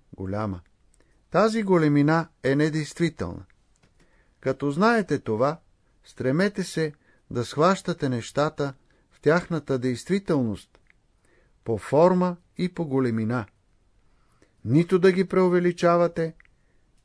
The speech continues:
нито да ги намалявате. Можете ли да схващате явленията в живота и в природата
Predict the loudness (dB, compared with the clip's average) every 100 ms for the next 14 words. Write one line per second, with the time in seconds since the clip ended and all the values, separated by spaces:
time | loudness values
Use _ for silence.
0 | _ _ -2 0 0 -2 -6 -8 -4 -2
1 | 0 -2 -2 0 0 0 -2 -10 -20 _
2 | _ _ _ _ _ _ _ -12 -2 2
3 | 2 0 -2 0 2 0 -2 0 0 -2
4 | -12 -6 -6 -6 _ _ -8 -2 0 2
5 | 2 2 0 -2 -4 -2 -2 2 2 2
6 | -8 -10 -20 -12 -8 -8 -4 0 2 2
7 | 0 -4 -10